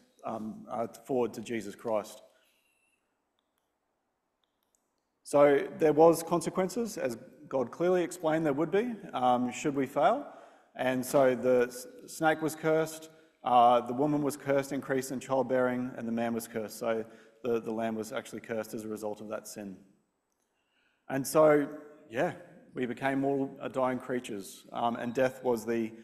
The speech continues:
the, um, all that was there at the end of that life. Romans five verse twelve puts it this way, "Therefore, just as through one man sin entered the world,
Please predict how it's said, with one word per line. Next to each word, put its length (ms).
the, 440
um, 640
all 180
that 160
was 360
there 420
at 140
the 80
end 120
of 80
that 200
life. 260
Romans 300
five 420
verse 260
twelve 320
puts 140
it 100
this 180
way, 140
"Therefore, 480
just 240
as 140
through 220
one 380
man 280
sin 280
entered 340
the 60
world, 440